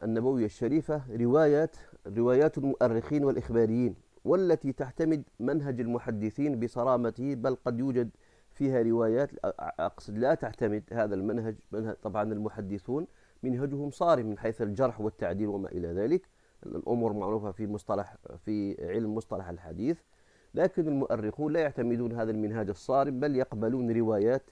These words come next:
كثيرة تكون ضعيفة أو حسنة أو صحيحة، مثل سيرة ابن إسحاق وسيرة ابن هشام وتاريخ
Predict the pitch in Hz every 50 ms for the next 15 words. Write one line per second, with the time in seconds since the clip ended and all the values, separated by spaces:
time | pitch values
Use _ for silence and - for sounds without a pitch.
0 | - - - 120 - 147 131 110 113 120 - - _ - - - - 127 - -
1 | 131 127 110 101 107 95 95 123 - 110 104 - 113 107 - - 117 110 - 113
2 | 110 - 104 90 95 - - 98 - - 120 131 - - 101 98 98 90 87 80
3 | - - - - _ _ - 120 147 139 131 123 - - 147 123 120 - - -
4 | - 107 107 107 - - - - - 95 107 139 147 - - - - _ _ -
5 | - 104 - - 131 117 113 - - - 120 113 113 107 98 98 90 - 120 127
6 | 127 113 - - 92 - - 101 107 120 120 117 -